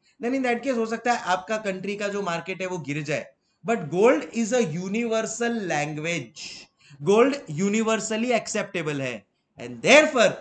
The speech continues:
उसका प्राइसेस इतना इंक्रीज होता है। बत-, बता रहा हूँ, ये खाली आप लोगों को एक आइडिया दे रहा हूँ। So यहाँ पे अपन उसको बोलेंगे, "भाई, ए, ए, प्रोफेशनल मैनेजर, तू शेयर मार्केट में भी डाल, तू रियल एस्टेट में भी डाल, भाई, तू गोल्ड में भी डाल, भाई, तू बॉन्ड्स में भी डाल,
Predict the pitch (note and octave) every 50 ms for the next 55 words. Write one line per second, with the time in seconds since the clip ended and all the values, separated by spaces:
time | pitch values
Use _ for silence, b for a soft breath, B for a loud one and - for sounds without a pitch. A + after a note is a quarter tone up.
0 | - - - D#3+ D#3 - - F#3 F3 - E3 D#3+ D#3+ E3 D3 E3+ G#3 G3 - -
1 | - E3+ E3+ - G#3 B3+ D4 C#4 - - - - - - D#3+ D3+ D3 C#3+ D3+ D3
2 | C#3 C3+ A#2 A#2 A2 G2+ - - - - - _ _ _ _ _ _ _ _ _
3 | _ _ _ _ _ - F3 A3 - - - _ _ _ _ _ - F3+ F3+ G3+
4 | F3 C#3+ B2 D#3+ G3+ G#3 G3+ F#3 F3 F3+ F3+ E3+ E3 E3 D#3+ D#3+ D#3+ E3 F3 G#3
5 | A#3+ - C3+ C3 B2+ B2 B2 A2 G2+ - - _ _ _ _ b b b b b
6 | - A#3+ A#3 A3+ G#3 G#3 A#3 C4+ - D#4+ C#4 C#4 D4 D4 D4 C#4 B3 C#4+ C#4 C#4
7 | C#4 C4+ C4+ G#3 F#3 A3+ C#4 C#4 F#3+ - - _ _ _ _ _ _ _ _ _
8 | - - - - - - C4+ C#4+ A3+ - - F#3+ G#3 F#3+ F3 F#3 - - G3+ G3+
9 | G#3 A#3+ A#3+ A3 C4+ C4 B3 A3+ A3+ B3 C4 C4 A#3 D#3+ - - _ - B3+ A#3
10 | - - G3+ G#3 A3+ A3+ G#3+ G#3+ - G#3 G#3 G3 G#3 G3+ F#3+ F#3 F3 D#3 C3+ -
11 | - _ _ _ - - C4 A3 A3 A3 A#3 A#3+ A#3 A3+ A3+ A3+ G3+ G#3 G#3+ G3+
12 | G3+ F3+ F3+ E3 D3 - - - - G3 A3+ C4 A3+ C#4+ B3+ G3+ A3 A3+ B3 B3+
13 | B3+ B3+ A#3+ A#3+ B3 A3+ G3+ F#3 D#3 - - - - F#3+ G#3+ B3 - - E4+ C#4+
14 | A3 A3 A3+ C4+ D#4 D#4 C#4+ C#4+ C#4 A#3+ A#3+ A#3 G3 F3 D#3